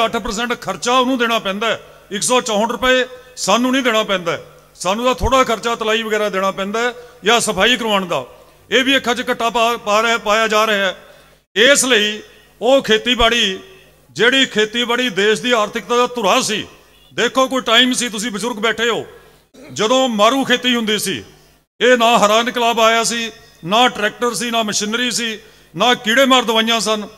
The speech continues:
ਸਾਡੇ ਪੱਲੇ ਪੈਸੇ ਹੁੰਦੇ ਸੀ, ਕੋਈ ਬੈਂਕਾਂ ਤੋਂ ਕਰਜ਼ਾ ਨਹੀਂ ਸੀ ਲੈਂਦਾ, ਕੋਈ ਕਰਜ਼ਾਈ ਨਹੀਂ ਸੀ, ਕਿਤੇ ਕੋਈ ਖੁਦਕੁਸ਼ੀ ਨਹੀਂ ਸੀ ਸੁਣੀ। ਇਹ ਕੇਵਲ ਹਰਾ ਇਨਕਲਾਬ ਆਉਣ ਤੋਂ ਬਾਅਦ ਜਿਹੜਾ ਉੱਨੀ ਸੌ ਸਤਾਹਠ ਦੇ ਵਿੱਚ ਆਇਆ, ਮਸ਼ੀਨਰੀ ਆਈ, ਨਵੇਂ ਬੀਜ ਆਏ, ਨਵੀਆਂ ਦਵਾਈਆਂ ਆਈਆਂ,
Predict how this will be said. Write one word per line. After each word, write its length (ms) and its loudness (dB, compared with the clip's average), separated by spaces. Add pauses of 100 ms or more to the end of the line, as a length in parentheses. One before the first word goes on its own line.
(160)
ਸਾਡੇ 260 0
ਪੱਲੇ 280 0
ਪੈਸੇ 320 -2
ਹੁੰਦੇ 240 -2
ਸੀ, 180 -8 (520)
ਕੋਈ 220 2
ਬੈਂਕਾਂ 340 0
ਤੋਂ 100 2
ਕਰਜ਼ਾ 320 0
ਨਹੀਂ 120 -2
ਸੀ 100 -6
ਲੈਂਦਾ, 360 -2 (540)
ਕੋਈ 240 4
ਕਰਜ਼ਾਈ 380 0
ਨਹੀਂ 140 -2
ਸੀ, 220 -2 (360)
ਕਿਤੇ 260 2
ਕੋਈ 200 -4
ਖੁਦਕੁਸ਼ੀ 360 -4
ਨਹੀਂ 120 -2
ਸੀ 80 -6
ਸੁਣੀ। 300 -6 (600)
ਇਹ 200 6
ਕੇਵਲ 360 0
ਹਰਾ 260 2
ਇਨਕਲਾਬ 400 0
ਆਉਣ 120 -2
ਤੋਂ 140 -2
ਬਾਅਦ 320 2 (500)
ਜਿਹੜਾ 180 -2
ਉੱਨੀ 220 -2
ਸੌ 160 -2
ਸਤਾਹਠ 360 0
ਦੇ 120 -2
ਵਿੱਚ 180 -6
ਆਇਆ, 360 0 (420)
ਮਸ਼ੀਨਰੀ 540 0
ਆਈ, 260 2
ਨਵੇਂ 260 -2
ਬੀਜ 320 -4
ਆਏ, 280 2 (520)
ਨਵੀਆਂ 400 2
ਦਵਾਈਆਂ 440 2
ਆਈਆਂ, 340 -2